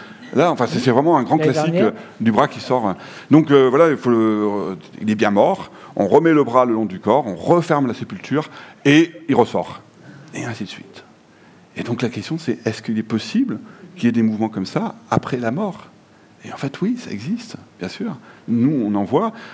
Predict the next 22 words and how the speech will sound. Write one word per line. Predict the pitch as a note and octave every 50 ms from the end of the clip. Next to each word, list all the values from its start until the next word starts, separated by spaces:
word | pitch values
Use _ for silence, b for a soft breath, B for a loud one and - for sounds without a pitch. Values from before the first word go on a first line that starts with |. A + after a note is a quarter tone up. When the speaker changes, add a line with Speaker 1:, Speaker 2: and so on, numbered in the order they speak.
| B
Speaker 1:
Alors, | - G2 F#2+ F#2+
vous | F#2
savez, | A#2 B2 B2+
moi, | A#2 A2 A#2 C3+ C#3
mon | B2+ B2 A#2+
activité, | A#2+ A#2+ - A2+ A#2 A#2+ A#2+ C3 C3
en | B2 A2
plus, | - - A#2+ A#2+
c'est | - - G2+
en | F#2+ G2
neurophysiologie, | G#2 G#2 G2+ A2 G2+ A2 G#2+ A2 G#2 G#2+ B2 B2+ A#2+ B B B B B B
c'est-à-dire | - F2+ F2+
que | - - - F#2+ B B B B B -
je, | - F#2 G2+ G#2 E2+ G#2
je | - G2
réalise | F#3 F#2 F#2 G2 A2+ G#2+
des | G#2+ G#2 G2+
enregistrements, | G#2 G2+ G#2 G#2 - G#2+ G#2+ A2 A2 G#2 F#2+ F#2
euh, | F2 E2+ -
E | A#2+ A2+
E | A2
G, | F#2+ F2+ G#2+ G#2+ A2 G#2+